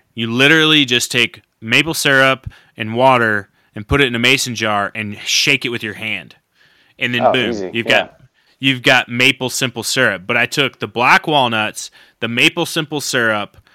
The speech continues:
Speaker 1: or the black walnut bitters, the maple simple syrup, and, uh, whiskey, and made an old fashioned.
Speaker 2: Yeah. Like, usually I
Speaker 1: And
Speaker 2: just pour the maple
Speaker 1: whole
Speaker 2: syrup straight in, <laughs> but <laughs> yeah,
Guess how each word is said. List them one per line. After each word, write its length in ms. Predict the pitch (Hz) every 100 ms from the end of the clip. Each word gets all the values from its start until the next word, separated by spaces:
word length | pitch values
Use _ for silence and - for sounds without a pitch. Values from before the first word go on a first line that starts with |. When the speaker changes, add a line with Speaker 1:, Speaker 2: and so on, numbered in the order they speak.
| _ _ _ _ _ _
Speaker 1:
or 180 | 113 117
the 60 | 117
black 280 | 156 165 160
walnut 340 | 160 151 120
bitters, 440 | 127 117 104 101 - _
the 80 | -
maple 340 | 110 135 147 147
simple 300 | 151 131 135
syrup, 520 | - 123 107 104 _ _ -
and, 440 | 113 110 107 104 -
uh, 560 | 107 107 104 101 101 95 -
whiskey, 800 | 107 131 165 - 117 104 98 - _ _ _ _ _
and 140 | 123 123
made 160 | 123
an 60 | 113
old 180 | 104 98
fashioned. 560 | 104 98 110 - - - _ _ _
Speaker 2:
Yeah. 220 | 107 104 - _ _ _ _
Like, 100 | 123
usually 240 | 143 135 120
I 20 |
Speaker 1:
And 80 | 117
Speaker 2:
just 140 | 110
pour 200 | - 120
the 80 | 110
maple 200 | 104 110
Speaker 1:
whole 60 | 120
Speaker 2:
syrup 320 | 101 107 101
straight 260 | - 107 95
in, 260 | 98 98 - -
<laughs> 140 | - -
but 260 | - -
<laughs> 840 | 277 269 165 160 - 139 190 - 240
yeah, 440 | 240 233 359 330